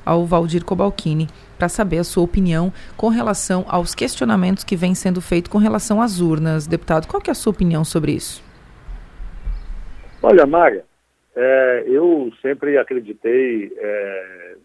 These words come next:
Speaker 2: no sistema eleitoral, nas urnas. E tem, eu falei que disputei quatro eleições de deputado, mas disputei duas de prefeito e uma de vice-prefeito, Adelor. Eu já, já perdi uma eleição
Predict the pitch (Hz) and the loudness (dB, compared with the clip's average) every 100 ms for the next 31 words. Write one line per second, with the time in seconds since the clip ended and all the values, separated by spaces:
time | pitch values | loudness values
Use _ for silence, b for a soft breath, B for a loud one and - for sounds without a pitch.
0 | _ 101 123 - - - 117 120 113 104 | _ 4 4 4 -12 4 6 6 4 2
1 | 98 95 101 104 107 98 92 117 123 110 | 0 0 0 2 2 2 4 6 8 6
2 | 98 90 87 110 127 117 95 90 98 95 | 2 -6 -2 4 4 4 -2 -6 -6 -6
3 | 95 - 127 113 120 117 110 - 113 123 | -6 0 0 0 0 2 2 4 6 6
4 | 113 107 117 113 123 127 123 123 110 120 | 2 -6 -2 4 4 6 6 4 4 2
5 | 127 107 113 - 131 143 117 110 104 - | 2 2 -2 2 4 4 2 -4 -6 -12
6 | 113 139 131 120 180 139 127 131 113 - | 0 2 2 2 2 2 2 2 2 6
7 | 165 175 180 190 175 175 202 - 180 - | 4 4 4 4 4 -2 -2 2 2 6
8 | 170 156 113 107 107 110 113 147 _ _ | 4 4 0 2 2 0 2 0 _ _
9 | _ - 147 147 160 123 160 196 175 147 | _ 0 2 6 4 4 -2 2 4 4
10 | 123 - 165 | 2 2 0